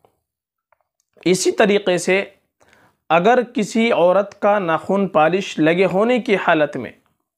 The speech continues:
अगर इंतकाल हो जाए, तो जब तक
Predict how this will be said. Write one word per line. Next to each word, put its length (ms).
अगर 240
इंतकाल 680
हो 200
जाए, 320
तो 100
जब 340
तक 240